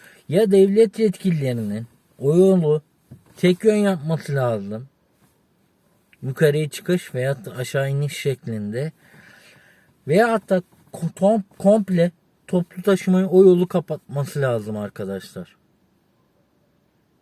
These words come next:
Bahsettiğim yer dediğim gibi Çiğli'de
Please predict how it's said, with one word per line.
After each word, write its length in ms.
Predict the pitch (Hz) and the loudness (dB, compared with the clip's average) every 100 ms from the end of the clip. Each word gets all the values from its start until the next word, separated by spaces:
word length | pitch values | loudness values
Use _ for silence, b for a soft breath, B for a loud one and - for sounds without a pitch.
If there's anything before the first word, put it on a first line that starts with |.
| _ _ - | _ _ -8
Bahsettiğim 760 | 139 160 - 190 - 196 190 | -2 -2 0 0 0 -2 0
yer 240 | 185 202 190 | 0 -2 -6
dediğim 480 | 139 160 180 185 180 | -6 -4 0 0 0
gibi 220 | 151 139 131 _ _ B B B B B | -2 -6 -14 _ _ B B B B B
Çiğli'de 720 | - 180 208 196 185 135 151 | -10 -2 0 2 0 0 -4